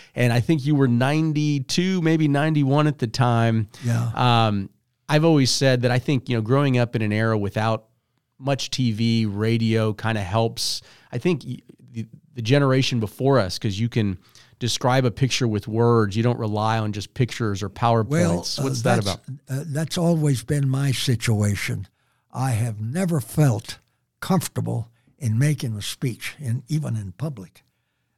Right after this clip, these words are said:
Speaker 2: uh, by reading it. It, it, uh, I just don't feel that it doesn't come from the heart, or they know that, uh, without that, uh, you, you, God only knows what you'd say. So what I wanna do and I like to do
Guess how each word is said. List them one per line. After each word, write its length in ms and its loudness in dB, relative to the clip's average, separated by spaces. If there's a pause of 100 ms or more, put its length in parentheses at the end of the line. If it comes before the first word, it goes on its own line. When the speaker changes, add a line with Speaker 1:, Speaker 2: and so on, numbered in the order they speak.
(160)
Speaker 2:
uh, 220 -12
by 240 -12
reading 480 -2
it. 280 -14 (600)
It, 220 -14
it, 100 -4 (180)
uh, 200 -12
I 40 -8
just 300 -8
don't 260 -10 (220)
feel 260 -2
that 200 -8
it 120 -8
doesn't 380 -8
come 180 -4
from 220 -12
the 60 -14
heart, 440 -14
or 140 -12
they 180 -4
know 380 -6
that, 140 -16 (520)
uh, 220 -14 (200)
without 380 -6
that, 220 -8 (180)
uh, 200 -14 (140)
you, 240 -20 (160)
you, 140 -18 (240)
God 200 -4
only 280 -4
knows 300 -6
what 240 -14
you'd 160 -14
say. 240 -14 (480)
So 260 -10
what 400 -12
I 140 -10
wanna 320 -8
do 260 -12
and 140 -12
I 100 -12
like 280 -8
to 100 -12
do 240 -16